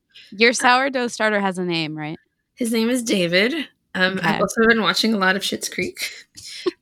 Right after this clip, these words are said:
Speaker 2: Um,
Speaker 1: Is that,
Speaker 2: which
Speaker 1: is that where David comes from?
Speaker 2: Yes. Um, and
Speaker 1: Okay.
Speaker 2: he's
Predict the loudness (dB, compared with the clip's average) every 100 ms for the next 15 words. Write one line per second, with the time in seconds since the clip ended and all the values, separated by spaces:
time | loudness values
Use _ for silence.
0 | -4 0 2 4 6 4 2 -2 2 2
1 | 2 0 0 0 0 0 -2 -4 -4 -4
2 | -6 -10 _ -6 -4 -6 -10 -12 -2 0
3 | 2 -2 0 0 0 -2